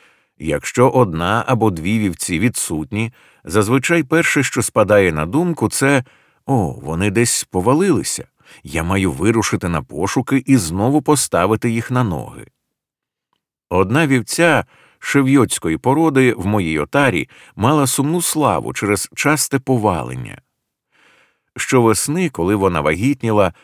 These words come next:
то починала перекидатися на спину кожні два-три дні.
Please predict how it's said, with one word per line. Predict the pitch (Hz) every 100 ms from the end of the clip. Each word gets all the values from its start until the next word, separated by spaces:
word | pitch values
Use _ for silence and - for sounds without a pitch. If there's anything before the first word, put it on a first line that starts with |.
| _
то | - 104
починала | 131 160 175 202 190
перекидатися | 180 160 113 95 139 170 - 123
на | 101
спину | - - 131 135 127
кожні | - 143 160 147 143 127
два-три | 95 85 123 135 120 113
дні. | 87 78 -